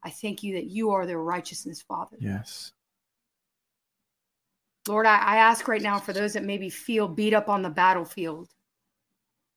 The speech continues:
Speaker 1: Oh God, would you give them new armor today? We ask for new armor. We ask you, Lord, to just come, for just the armor of heaven to come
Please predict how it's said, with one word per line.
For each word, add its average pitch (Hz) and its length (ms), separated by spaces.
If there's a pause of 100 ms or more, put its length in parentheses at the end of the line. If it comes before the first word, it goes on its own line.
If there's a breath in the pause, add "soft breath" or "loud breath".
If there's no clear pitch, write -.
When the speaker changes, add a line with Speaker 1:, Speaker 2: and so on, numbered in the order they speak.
(100)
Speaker 1:
Oh 196 140
God, 202 280
would 185 200
you 214 100
give 220 260
them 196 280
new 208 180
armor 190 340
today? 160 460
We 190 120
ask 196 260
for 196 80
new 196 280
armor. 180 520 (1080)
We 214 140
ask 208 320
you, 220 80
Lord, 208 260
to 190 80
just - 280
come, 214 420
for - 80
just 180 220
the - 80 (100)
armor 220 380
of 202 100
heaven 185 380
to 180 100
come 170 520